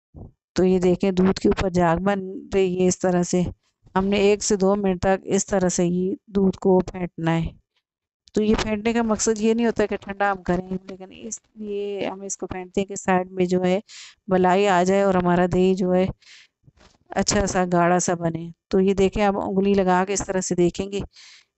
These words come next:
जितने हमारी उंगली से लेगी तो इतनी, इतना दूध हमारा होना चाहिए। तो ये दूध perfect है। मैंने उंगली डाली तो उंगली जल नहीं रही थी। तो अब इसमें मैं जो है दो, एक टीस्पून जो है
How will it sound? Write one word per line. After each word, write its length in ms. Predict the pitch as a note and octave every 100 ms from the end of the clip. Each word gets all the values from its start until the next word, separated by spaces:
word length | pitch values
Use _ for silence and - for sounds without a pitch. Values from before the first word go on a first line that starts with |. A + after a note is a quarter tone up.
| _ _ - _ _ -
जितने 420 | G3+ G#3 G#3+ A3
हमारी 480 | G#3 G3 F#3 F#3+ G3+
उंगली 460 | F#3+ G3 G#3 G3 - -
से 240 | - G#3
लेगी 340 | G3+ G3 F#3 F#3+
तो 140 | G3+
इतनी, 360 | - G3+ G#3 G3+ F#3+ -
इतना 340 | - - G#3+ G#3
दूध 300 | F#3+ F#3+ F#3
हमारा 340 | F3 F3 F3
होना 240 | F3 F3
चाहिए। 220 | E3 F3 E3+
तो 120 | F3+
ये 180 | F#3 G3+
दूध 240 | F#3 G3 G#3
perfect 480 | G3 F#3+ F#3+ F#3 -
है। 120 | E3+ E3 _ - _ _
मैंने 200 | G3 G3
उंगली 200 | G3 G3 G3
डाली 340 | F#3+ F3+ G3+
तो 160 | G3 G3
उंगली 240 | F3+ G3
जल 260 | F3+ F3+ F#3
नहीं 140 | G3
रही 120 | G3
थी। 200 | F#3 F#3+ F#3+
तो 220 | G3 F#3 - - - _
अब 160 | F#3+ A3
इसमें 300 | A3+ A#3 A3
मैं 400 | G3+ G3 G3+ G#3
जो 100 | G3+
है 220 | G3 G3 G3
दो, 380 | F#3 G3 G3+ - - - _ _ _ _ _ - _ - G#3
एक 200 | A3 G#3
टीस्पून 420 | G#3+ F#3+ G#3 G3+
जो 120 | G3+
है 280 | F#3+ F#3+ F#3+